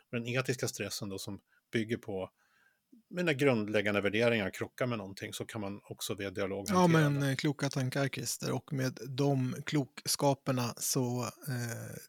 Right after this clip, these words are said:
Speaker 2: tar vi oss, eh, ur den här luckan genom att, eh, tillönska er alla en fin uppesittarkväll och hoppas att, eh, paketinslagning, eh, baconlindade <laughs> dadlar och allt vad ni nu än kan ta för er går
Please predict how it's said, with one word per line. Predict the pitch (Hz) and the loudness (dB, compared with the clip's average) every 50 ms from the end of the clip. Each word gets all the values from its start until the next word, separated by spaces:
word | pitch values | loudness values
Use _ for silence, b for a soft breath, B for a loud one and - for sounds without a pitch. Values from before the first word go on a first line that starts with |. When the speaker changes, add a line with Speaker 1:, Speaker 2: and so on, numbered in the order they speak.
| _ - | _ 2
Speaker 2:
tar | - 190 208 208 | 6 6 8 8
vi | 196 190 | 8 8
oss, | 180 175 160 - - - - - 175 | 8 8 6 6 6 6 6 6 6
eh, | 170 156 147 139 - | 8 8 6 6 6
ur | - 196 233 240 214 156 | 8 8 8 8 6 6
den | 143 160 151 | 6 6 8
här | 143 151 143 139 | 8 8 8 6
luckan | 135 135 143 156 147 - _ - - 175 156 135 131 - | 6 4 4 4 4 2 _ 2 4 4 6 4 4 0
genom | 147 139 135 147 143 135 139 135 127 131 - - - | 0 2 4 6 6 6 4 2 0 -2 -4 -6 -6
att, | - 139 139 131 123 113 - _ _ - - - - | -2 0 0 0 0 -2 -6 _ _ -12 -10 -8 -8
eh, | 156 | -6
tillönska | 139 - 170 165 139 135 135 135 131 - - 139 | -2 2 2 4 4 4 4 4 2 2 4 4
er | 135 131 | 2 4
alla | 120 127 160 151 135 135 147 160 147 127 - - - | 4 6 6 6 6 6 4 4 4 4 2 0 -4
en | 139 131 131 135 - | -2 -2 -2 -4 -6
fin | - - - - 180 175 156 139 127 131 | -8 -6 0 4 4 6 6 4 2 0
uppesittarkväll | - 139 147 - _ - 135 - - 139 - - - 127 123 - - - - 151 143 139 127 123 127 | -2 -2 -4 -4 _ -4 -2 0 0 0 -2 -2 -2 -2 -2 -2 -6 -6 -2 0 2 2 2 0 0
och | 131 123 - | -2 -4 -2
hoppas | - 135 - _ _ - 131 127 120 - - - | -4 -4 -4 _ _ -4 -4 -2 -2 -2 -4 -2
att, | 131 123 117 - _ _ - 123 | -4 -6 -6 -8 _ _ -10 -8
eh, | 120 117 110 - B B B B B B B B B B B B B B B B | -6 -6 -8 -10 B B B B B B B B B B B B B B B B
paketinslagning, | - 139 - - - 160 147 - - 156 143 131 - - 156 151 156 151 143 135 147 143 139 139 135 | 0 0 2 4 4 4 4 2 2 2 4 6 6 6 8 8 8 8 6 4 2 0 0 -2 -4
eh, | - - 147 135 127 127 127 127 127 123 131 139 - 135 - _ _ _ - 160 143 135 139 131 | -4 -2 0 0 2 2 0 0 -2 -4 -6 -8 -8 -10 -14 _ _ _ -12 -10 -8 -6 2 6
baconlindade | 165 170 160 147 - - 135 117 120 107 147 131 120 127 151 147 143 143 143 123 - - - 147 131 | 8 10 10 8 8 6 6 6 6 6 6 6 6 6 4 6 8 8 6 6 4 2 2 2 2
<laughs> | |
dadlar | 123 123 123 147 143 131 117 123 135 143 139 135 131 | 2 2 4 4 4 2 2 2 4 6 6 6 6
och | 131 135 143 135 131 139 | 4 4 2 2 4 4
allt | 135 131 131 - - | 4 4 2 0 0
vad | 127 131 | 0 2
ni | 131 | 2
nu | 127 127 127 127 123 | 2 2 2 2 0
än | 123 123 123 - 156 | 0 -2 -4 -6 -4
kan | - 139 131 123 | -2 -2 -2 0
ta | 139 131 | -2 -2
för | - - 131 123 120 | 2 2 2 2 4
er | 120 120 - 139 | 2 0 -2 -2
går | 131 135 143 139 131 127 120 120 - | 2 4 4 6 6 4 2 2 -2